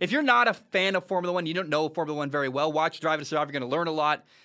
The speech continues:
It's gonna introduce you to characters in F one, but once you get to know the sport, uh, you kinda see through the intense dramatization of Formula One through Drive to Survive.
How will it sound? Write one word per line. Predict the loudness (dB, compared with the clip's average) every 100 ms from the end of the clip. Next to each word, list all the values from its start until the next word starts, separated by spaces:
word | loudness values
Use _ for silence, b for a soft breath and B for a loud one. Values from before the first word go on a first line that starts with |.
| b b b
It's | -6 -2
gonna | -2
introduce | -2 -2 -4 -4 -4 -4 -4
you | -2
to | -2
characters | -2 -2 -2 -4 -6 -4
in | -4
F | -4
one, | -4 -4
but | -4
once | -4 -4 -2
you |
get | -2 -2
to |
know | -2 -2
the | -2
sport, | -6 -4 -2 -2 -4 b b b b -4
uh, | 0 0
you | -4 -4
kinda | -4 -2
see | -8 -8
through | -4 -4 -2 -4 -6
the | -4 -2 -2 -4 -6
intense | -8 -4 -6 -4
dramatization | -2 -2 -2 -4 -2 -2 -4 -8 -6
of | -8
Formula | -6 -6 -6 -6
One | -6 -8 -10
through | -6 -4 -4 -8 b b b b b
Drive | -2 0 0
to |
Survive. | -6 -6 -4 -4 -6